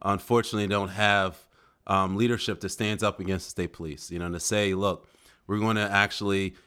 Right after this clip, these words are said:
you know, publish things such as the police directives online, like a lot of jurisdictions do, or we're gonna have citizen oversight boards."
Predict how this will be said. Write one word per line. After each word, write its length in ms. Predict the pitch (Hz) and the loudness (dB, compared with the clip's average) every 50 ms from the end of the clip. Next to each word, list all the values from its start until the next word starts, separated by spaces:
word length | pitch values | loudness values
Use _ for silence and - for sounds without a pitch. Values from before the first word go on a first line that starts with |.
| _ - | _ -6
you 120 | 90 95 | -2 0
know, 140 | 95 95 95 | 0 0 0
publish 460 | - - - 120 117 113 110 98 - | 0 2 2 4 4 4 0 -2 -2
things 260 | - 104 98 92 87 | -2 -2 -2 -2 -2
such 240 | - - 98 95 - | -2 -2 -2 -2 -2
as 300 | 95 92 90 87 80 78 | -2 -2 -2 -2 -4 -6
the 280 | 87 90 90 90 87 85 | -6 -6 -4 -4 -6 -6
police 280 | - - 107 104 95 - | -8 -6 -6 -6 -6 -4
directives 460 | - 92 95 92 - - 87 78 92 | -2 0 0 0 -2 -4 -8 -4 -2
online, 560 | 98 98 95 92 92 92 90 85 78 73 76 - _ _ _ _ - | 0 0 2 2 4 2 2 2 -2 -8 -12 -16 _ _ _ _ -2
like 220 | 95 95 92 - - _ - | 0 0 0 0 -6 _ -6
a 60 | - 101 | -2 0
lot 180 | 98 95 98 | 2 2 2
of 80 | 92 80 | 2 0
jurisdictions 540 | 95 90 85 - 92 82 - 90 85 78 78 | -2 -4 -4 -4 -6 -8 -6 -6 -8 -6 -6
do, 260 | 87 85 80 76 - - - - | -6 -6 -6 -6 -10 -14 -14 -4
or 140 | - 113 117 | 0 2 2
we're 80 | 113 110 | 2 2
gonna 140 | 110 107 107 | -2 -2 0
have 260 | 110 113 104 98 - | 2 2 2 2 0
citizen 400 | - - 113 107 101 - 113 101 | 0 0 0 0 0 -2 0 0
oversight 480 | 104 101 98 92 - 95 90 90 80 | 0 0 -2 -2 0 0 0 -2 -2
boards." 340 | 76 87 80 76 73 - - | -4 -6 -6 -6 -8 -12 -16